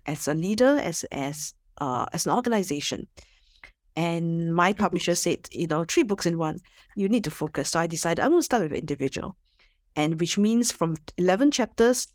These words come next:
I have to only focus on a few chapters and one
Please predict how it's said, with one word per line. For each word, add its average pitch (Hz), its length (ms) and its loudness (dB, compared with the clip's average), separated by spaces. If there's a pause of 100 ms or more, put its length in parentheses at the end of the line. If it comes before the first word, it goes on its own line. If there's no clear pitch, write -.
I 156 160 -2
have 156 300 -4
to - 100 -6
only 320 240 4
focus 254 400 2
on 151 360 -2 (600)
a 165 80 -4
few 254 220 0
chapters 254 560 2 (480)
and 180 320 0
one 277 280 6